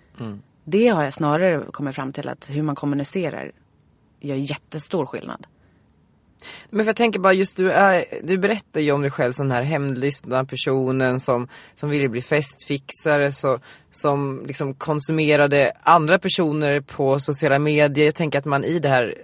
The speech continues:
Speaker 1: eh, eller då utgår jag från mig själv, i det här gör man ju liksom en plan, en taktik och hur ska man ta sig framåt och vad blir nästa steg? Var du aldrig den taktiken?
Speaker 2: Jo, men jag tror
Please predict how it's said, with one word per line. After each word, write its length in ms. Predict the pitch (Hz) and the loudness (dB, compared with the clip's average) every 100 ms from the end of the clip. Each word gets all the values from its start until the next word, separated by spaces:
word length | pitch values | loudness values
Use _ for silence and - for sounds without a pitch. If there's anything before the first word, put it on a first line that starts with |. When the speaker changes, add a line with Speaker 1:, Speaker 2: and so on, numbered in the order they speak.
| - | -8
Speaker 1:
eh, 280 | 120 95 | -6 -4
eller 140 | 139 165 | -2 0
då 140 | 175 | 0
utgår 220 | 180 - | 0 0
jag 80 | 131 | -2
från 100 | - | 0
mig 100 | 135 | -2
själv, 340 | 185 202 98 117 - _ - | 4 4 4 -6 -16 _ -4
i 100 | 165 | 0
det 60 | |
här 100 | 170 | 2
gör 140 | 156 139 | 4 2
man 160 | 135 | 0
ju 60 | 131 | -2
liksom 300 | 120 143 127 | -2 -4 -4
en 320 | 98 131 123 | -4 -6 -6
plan, 560 | - - 226 156 120 95 | -10 2 6 6 4 -2
en 120 | 117 | -8
taktik 680 | - - - 220 143 135 120 | -10 -4 0 2 0 -2 0
och 220 | 117 135 | 0 2
hur 140 | 160 | -2
ska 160 | 151 147 | -4 -4
man 160 | 139 | -4
ta 100 | 135 | -4
sig 120 | 131 135 | -8 0
framåt 500 | 196 214 170 135 - | 4 6 4 0 0
och 60 | |
vad 100 | 127 | 0
blir 120 | 120 | 0
nästa 260 | 139 143 139 | -2 -2 -2
steg? 400 | - 214 147 - - - _ | -2 2 2 0 -10 -20 _
Var 200 | 185 226 | 4 6
du 120 | 170 | 8
aldrig 200 | 135 113 | 6 4
den 140 | 101 95 | -4 -6
taktiken? 440 | 90 - - - - _ _ _ _ _ | -10 -14 -16 -16 -18 _ _ _ _ _
Speaker 2:
Jo, 520 | 180 180 233 247 294 | -8 2 6 6 6
men 200 | 262 240 226 | 6 4 2
jag 120 | 226 | 0
tror 440 | - 247 240 220 | 2 4 6 2